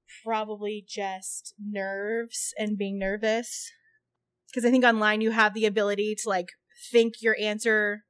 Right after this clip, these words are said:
or think what you wanna say completely out before you send it. And you can type it out and be like, "Oh, that looks kinda dumb." And you can go back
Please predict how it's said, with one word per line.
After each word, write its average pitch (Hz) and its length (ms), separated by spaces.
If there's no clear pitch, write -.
or 220 100
think 233 260
what 214 120
you 208 100
wanna 196 200
say 190 340
completely 214 500
out 190 440
before 214 320
you 185 500
send 220 460
it. 175 220
And 220 80
you 233 60
can 233 120
type 233 240
it 226 60
out 208 160
and 185 80
be 208 60
like, 202 220
"Oh, 208 100
that 190 160
looks 196 420
kinda 196 200
dumb." 180 360
And 190 140
you 185 80
can 190 220
go 190 140
back 180 280